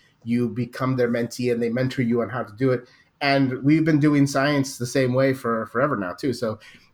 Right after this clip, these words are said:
this is a huge part of, uh, of your P H D. And so it's a topic we definitely want to, uh, hit. And, and this brings us, of course,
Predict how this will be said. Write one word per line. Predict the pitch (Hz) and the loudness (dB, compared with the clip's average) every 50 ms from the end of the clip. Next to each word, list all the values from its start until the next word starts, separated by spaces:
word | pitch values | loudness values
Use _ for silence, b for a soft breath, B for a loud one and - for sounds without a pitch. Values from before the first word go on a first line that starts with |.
| _ _ | _ _
this | - 143 147 147 | 0 0 2 2
is | 156 147 | 2 2
a | 151 | 2
huge | 139 143 - - - 214 226 226 208 - - | 0 0 -4 0 4 6 8 8 6 4 0
part | - 151 139 139 135 135 - - | -2 0 2 2 0 0 -4 -2
of, | 117 120 117 113 110 101 92 85 - | -2 0 0 0 -2 -4 -6 -10 -10
uh, | 104 101 98 98 95 95 98 104 - | -8 -6 -6 -6 -6 -6 -8 -8 -10
of | 107 101 107 113 | -12 -14 -14 -12
your | 117 110 104 | -10 -12 -12
P | - - 123 | -8 -6 -6
H | 107 101 - - | -6 -6 -6 -4
D. | 127 113 | -2 -2
And | 110 104 - | -2 -2 -4
so | - 117 110 110 | -4 -4 -4 -4
it's | 107 101 113 | -6 -6 -8
a | 123 127 | -8 -6
topic | - 147 135 131 - 120 117 | -4 -4 -4 -2 -4 -6 -4
we | 117 107 | -4 -4
definitely | 98 101 117 110 - - 123 113 113 110 107 | -4 -4 -6 -6 -4 -4 -2 -2 0 -2 -2
want | 101 98 101 98 98 98 - - - _ | -4 -6 -6 -6 -8 -10 -12 -16 -20 _
to, | - - 104 95 90 90 87 82 | -18 -12 -10 -10 -10 -10 -10 -12
uh, | 87 85 85 | -12 -12 -6
hit. | - - 220 247 - - - - b b b b b b b b _ | -2 0 0 0 -2 -6 -14 -18 b b b b b b b b _
And, | 120 117 120 123 123 123 117 - b b b b b b b b b b b b b _ | -8 -6 -4 -4 -4 -6 -8 -12 b b b b b b b b b b b b b _
and | 143 147 | -2 2
this | 185 233 233 | 2 2 0
brings | - - 165 190 196 208 190 | 0 2 2 4 4 4 2
us, | 220 208 202 - - - - - - - - - | 0 -2 -2 -4 -8 -10 -12 -14 -18 -16 -10 -10
of | 151 - | -10 -2
course, | - 208 226 226 226 - - - - | 0 2 2 2 0 -2 -8 -12 -16